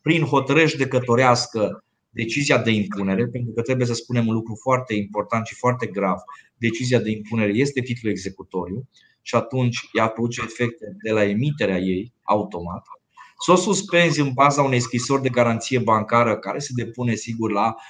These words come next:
autoritatea fiscală sau un contract de asigurare. Și a treia modalitate este aceea de a obține o eșalonare la plată pe care o discuți cu, uh, Serviciul de Executări Silite din cadrul anaf-ului.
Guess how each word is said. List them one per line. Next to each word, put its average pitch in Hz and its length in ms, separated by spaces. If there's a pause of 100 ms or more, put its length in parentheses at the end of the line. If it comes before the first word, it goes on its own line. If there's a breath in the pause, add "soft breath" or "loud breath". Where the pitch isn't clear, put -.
(120)
autoritatea 107 560
fiscală 104 560
sau 117 220
un 107 80
contract 104 380
de 107 60
asigurare. 78 680 (340 soft breath)
Și - 120
a 139 40
treia 170 320
modalitate 123 680
este 147 340
aceea 143 360
de 139 340
a 127 80
obține 127 360
o 127 40
eșalonare 120 520
la 104 160
plată 123 480 (280 soft breath)
pe 117 100
care 127 260
o 117 80
discuți 117 580
cu, 123 300 (300 loud breath)
uh, 104 460 (260)
Serviciul 117 520
de 104 60
Executări 98 520
Silite 101 420
din 95 220
cadrul 95 640
anaf-ului. - 520